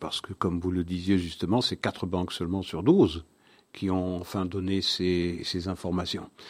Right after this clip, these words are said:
qui déjà, euh, impliquent, euh, neuf membres, la garde rapprochée de Joe Biden.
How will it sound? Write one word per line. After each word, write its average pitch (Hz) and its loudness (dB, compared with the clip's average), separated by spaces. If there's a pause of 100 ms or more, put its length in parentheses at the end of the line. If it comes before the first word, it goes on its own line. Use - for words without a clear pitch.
(300)
qui 95 -8
déjà, 101 6
euh, 87 -6 (120)
impliquent, 101 0
euh, 87 0 (400)
neuf 107 4
membres, 98 8
la 90 0
garde 98 6
rapprochée 98 4
de 101 4
Joe 104 6
Biden. 143 10